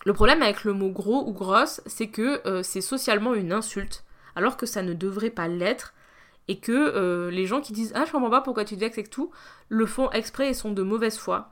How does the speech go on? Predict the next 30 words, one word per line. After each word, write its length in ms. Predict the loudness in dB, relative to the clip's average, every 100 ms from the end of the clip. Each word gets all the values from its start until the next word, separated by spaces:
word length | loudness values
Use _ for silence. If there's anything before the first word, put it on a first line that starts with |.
| _
font 220 | -6 -4
semblant 460 | 0 2 4 4 4
de 480 | 2 2 2 0 -4 -12 -20 0 6
pas 120 | 6
comprendre 540 | 6 -2 -2 -2 -2
ou 80 | -4
font 180 | -6 -6
semblant 380 | -4 0 2 2
de, 360 | 2 2 0 -6 -14 _ _
d'être 220 | 2 4
en 40 | 2
mode « 180 | 0 2
Ah, 60 | 2 2
mais 80 | 4
je 40 |
vois 140 | 4
pas 100 | 4 0
le 60 |
problème », 400 | 0 0 2 4
alors 200 | 4 2
qu'ils 180 | 0 0
voient 180 | 2 0
très 220 | 0 0
bien 120 | 2
le 60 | 0
problème 280 | 2 2 0
puisqu'ils 360 | -4 -6 -2
l'utilisent 460 | 0 -2 0 0 2
de 100 | 0
façon 380 | -2 -4 -4